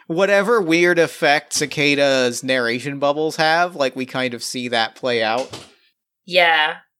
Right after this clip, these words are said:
Speaker 1: Whatever kind of weird bubble effect we see, 'cause it's a, he's a horror character and he's gonna have weird narration bubbles. We kind of see that because, like,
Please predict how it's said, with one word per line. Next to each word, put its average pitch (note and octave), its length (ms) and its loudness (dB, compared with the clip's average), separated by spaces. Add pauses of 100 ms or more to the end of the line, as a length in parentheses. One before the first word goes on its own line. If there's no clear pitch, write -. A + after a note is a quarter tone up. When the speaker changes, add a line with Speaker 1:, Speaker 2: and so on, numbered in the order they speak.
(160)
Speaker 1:
Whatever F#3+ 420 2
kind A3 200 2
of C#3+ 220 -2
weird F3+ 440 2
bubble D3+ 380 4
effect F#3 520 0
we D#3 100 -2
see, D#3 280 0
'cause D3+ 220 -2
it's D3+ 140 -2
a, C3+ 220 4
he's C3+ 140 -8
a C#3+ 60 -4
horror D3+ 380 2
character D3+ 480 2
and C#3+ 80 -2
he's B2+ 140 -4
gonna C3+ 200 0
have C3 220 -2
weird B2+ 320 -4
narration B2 440 -4
bubbles. D3+ 380 -2 (140)
We D#3 100 2
kind F3+ 300 0
of E3 60 -4
see F3 180 0
that D#3 180 2
because, D3 260 -2
like, D3 300 0